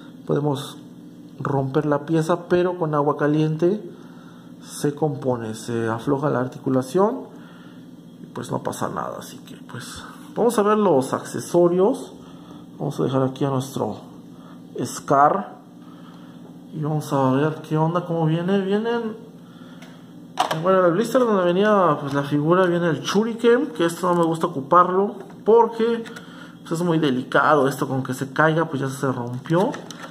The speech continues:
El cañón, que este es el cañón más largo de los tres, de los hermanos. Este es el cañón más grande.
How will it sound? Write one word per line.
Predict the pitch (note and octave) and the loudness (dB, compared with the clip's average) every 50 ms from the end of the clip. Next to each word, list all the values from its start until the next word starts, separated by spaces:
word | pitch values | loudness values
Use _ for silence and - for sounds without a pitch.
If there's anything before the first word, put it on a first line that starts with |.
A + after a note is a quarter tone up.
| - - - - - | -12 -12 -12 -6 -2
El | D3+ D3 D3 | -2 -2 -2
cañón, | D3 - D3 D3 D3+ D3+ E3 F3+ G3 A3 C4 F4 F4 - - - | 2 2 2 2 4 2 4 4 6 6 4 4 2 -8 -8 -6
que | F3+ F3+ | -4 -4
este | F3 F3 F#3 F3 | -4 -4 -6 -2
es | F3+ | -2
el | E3+ - | -2 0
cañón | D#3+ D#3 E3 E3 D#3+ | 2 0 0 0 2
más | D#3+ D#3+ D#3 D#3 E3 | 2 2 2 2 4
largo | D#3 D3+ D#3 E3 E3+ D#3+ E3 D3+ D3 | 4 4 4 4 2 2 2 2 2
de | C#3+ | 2
los | C3 B2+ B2+ B2 - - - | 2 0 0 -2 -4 -8 -4
tres, | - D3+ D#3 E3 - - - - | 0 2 2 2 2 0 -4 -6
de | - C#3 | -4 -2
los | C3 C3 - C3+ | -2 -2 -2 -4
hermanos. | B2+ B2+ C3+ D3+ E3+ F3+ F#3 G3 B3+ D4+ - - - - - - - - - - - - - - - - - - - - - - - - - - - - - - - | -4 0 4 4 4 6 4 2 -2 -4 -6 -12 -16 -18 -18 -20 -20 -20 -20 -20 -20 -20 -20 -20 -20 -20 -20 -20 -20 -20 -20 -20 -20 -20 -20 -20 -20 -20 -20 -16 -14
Este | C#3 - - | -12 -10 -8
es | C3+ C#3 | -6 -6
el | C#3 | -2
cañón | C#3 C#3 C3+ C#3 C#3+ C#3 C#3 | -2 0 0 0 -2 0 0
más | C#3 C3+ C3 C#3 | 0 -2 -2 -2
grande. | D3 D3 D#3+ E3 E3+ F3 F3 F#3 G#3 B3+ | 0 2 4 4 4 2 0 0 -2 -2